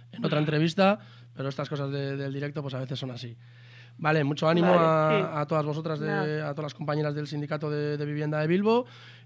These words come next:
Speaker 1: Y bueno, pues desde aquí un fuerte abrazo a, a la persona desahuciada, a las personas, y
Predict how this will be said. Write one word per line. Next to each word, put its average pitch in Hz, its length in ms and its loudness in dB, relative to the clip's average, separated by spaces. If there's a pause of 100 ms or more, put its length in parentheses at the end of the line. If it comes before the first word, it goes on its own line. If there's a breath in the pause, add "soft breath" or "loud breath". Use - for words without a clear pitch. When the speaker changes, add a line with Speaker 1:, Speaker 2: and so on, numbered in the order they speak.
Speaker 1:
Y 143 100 0
bueno, 147 220 4
pues 135 140 -4
desde 135 120 -2
aquí 139 160 0
un 147 80 4
fuerte 139 220 -4
abrazo 139 340 -2
a, 135 800 -6
a 135 60 -12
la 131 100 -10
persona 139 720 -2
desahuciada, 139 440 0
a 147 40 2
las 143 120 -2
personas, 170 500 2
y 123 280 -6